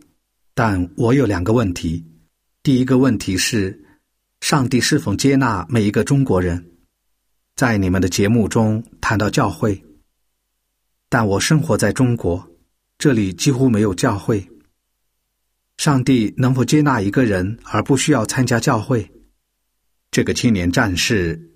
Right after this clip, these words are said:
当时不知道在中国有许多非政府的教会，也不知道所有爱神的人在一起就是教会。然后他又问第二个问题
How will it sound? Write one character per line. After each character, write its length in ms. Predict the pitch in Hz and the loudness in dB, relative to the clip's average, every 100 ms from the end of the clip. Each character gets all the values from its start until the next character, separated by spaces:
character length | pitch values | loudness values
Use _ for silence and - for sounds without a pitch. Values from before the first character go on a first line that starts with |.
| _ | _
当 180 | - 131 | -2 0
时 160 | 127 95 | 0 -2
不 140 | 101 | -2
知 120 | - | -2
道 240 | 104 98 80 | 0 -2 -2
在 200 | - 101 | -2 -2
中 240 | 87 123 | 0 0
国 240 | 113 90 90 | 0 0 0
有 160 | 95 | 0
许 180 | 113 98 | -2 -2
多 300 | 87 90 85 80 | -2 -2 -2 -4
非 200 | - 117 | -2 0
政 220 | 117 117 | 2 -2
府 160 | - 80 | -2 -8
的 80 | |
教 180 | 90 98 | -4 -4
会， 260 | 76 - - _ _ _ _ _ _ | -4 -8 -10 _ _ _ _ _ _
也 260 | - 90 82 | -2 0 0
不 160 | 80 117 | 0 -2
知 100 | 98 | 0
道 300 | 98 82 82 | -2 -2 -4
所 180 | - | -2
有 120 | 107 95 | -2 0
爱 260 | - 117 | -2 -2
神 220 | 98 98 | -2 -2
的 80 | 92 | -2
人 280 | 90 82 85 | -2 -2 -2
在 140 | 82 110 | -2 0
一 100 | 95 | 0
起 340 | - 87 76 | -2 -6 -8
就 160 | - 113 | -6 -4
是 120 | - | -4
教 200 | 98 87 | -4 -6
会。 240 | 82 85 - _ _ _ _ _ _ - | -6 -10 -12 _ _ _ _ _ _ -4
然 200 | 95 98 | -2 -2
后 360 | 120 98 82 82 | 0 0 0 -4
他 260 | 107 110 104 | -2 -2 0
又 140 | 123 | 0
问 240 | 123 117 90 | 2 0 0
第 120 | 131 | 0
二 120 | 98 | 0
个 80 | 92 | -2
问 180 | 104 85 | -2 -2
题 280 | - 78 | -6 -10